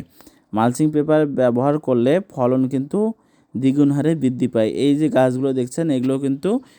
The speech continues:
মালচিং পেপার ব্যবহার করা হয়েছে। মালচিং পেপারের উপকারিতা সম্পর্কে আমি অনেক ভিডিওতে আলোচনা করেছি, আপনারা চাইলে ওই ভিডিওগুলো দেখতে পারেন, তাহলে আপনাদের মধ্যে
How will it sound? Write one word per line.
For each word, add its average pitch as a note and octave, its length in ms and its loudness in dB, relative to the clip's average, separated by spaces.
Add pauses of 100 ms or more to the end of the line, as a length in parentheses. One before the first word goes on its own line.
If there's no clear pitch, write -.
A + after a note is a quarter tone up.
(160)
মালচিং A#2 480 0
পেপার C#3+ 260 0
ব্যবহার B2 340 2
করা A#2+ 220 -2
হয়েছে। A2 440 -2 (1400)
মালচিং C3 360 0
পেপারের D#3 420 2
উপকারিতা C#3+ 500 -2
সম্পর্কে D3 420 -4
আমি C#3 240 2
অনেক C3 280 0
ভিডিওতে C3 360 -2
আলোচনা B2 420 0
করেছি, B2 440 -4
আপনারা B2 360 0
চাইলে B2 260 -2
ওই C#3 80 0
ভিডিওগুলো B2 400 0
দেখতে A#2+ 320 -4
পারেন, C#3+ 240 -2
তাহলে B2+ 300 0
আপনাদের B2 360 -2
মধ্যে B2 360 0